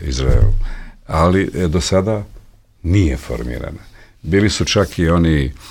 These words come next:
e, onaj sporazum iz Osla, a, koji je predviđao isto, ovaj, to, e, međutim, e, pod uslovom da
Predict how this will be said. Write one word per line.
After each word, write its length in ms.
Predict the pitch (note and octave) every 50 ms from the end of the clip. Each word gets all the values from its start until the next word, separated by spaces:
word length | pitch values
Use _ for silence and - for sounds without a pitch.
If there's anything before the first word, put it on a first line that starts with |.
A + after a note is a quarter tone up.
| - - _ -
e, 40 | D2 D2+ D2 C#2+ D2+
onaj 200 | F2+ E2 D#2+ D#2
sporazum 540 | - - - G2 F#2+ F2 D2+ C#2 D2+ D2 D2
iz 180 | D2 C#2+ D2+
Osla, 480 | F#2 F2+ F#2 F2 - - - - G1+ G1+ - - - - - - - _ _ _ _ - - - - - - - -
a, 500 | - D2 C#2 C#2 C#2+ C#2+ C#2+ C#2 C2+ C#2 C#2 -
koji 180 | - D#2+ D2+ D2
je 60 | D2+ C#2
predviđao 640 | - D#2+ D2 D2 D#2 F2 F#2+ F#2 F2 F#2+ D2+ B1+ A#1+ - - -
isto, 420 | F2 D2+ C#2 - - - B1 A1+ - - -
ovaj, 320 | - C#2+ C2 B1 A#1+ B1+ B1+
to, 400 | - - G#2 G#2+ A2+ B2 B2+ B2+ B2+ - - - - - - - -
e, 40 | E2 D#2+ D#2+ D#2+ D#2+ D#2+ D#2+ D#2+ D#2+ D2+
međutim, 580 | D#2+ D#2 D2 F#2 F#2+ F2+ - G2+ F#2+ F#2 F#2
e, 300 | F2+ E2 E2 E2 D#2+ D#2
pod 220 | D2 - E2 D2+ E2
uslovom 480 | F#2 F2 - - G#2 G2 F2+ F2+ E2 -
da 160 | - D#2 D#2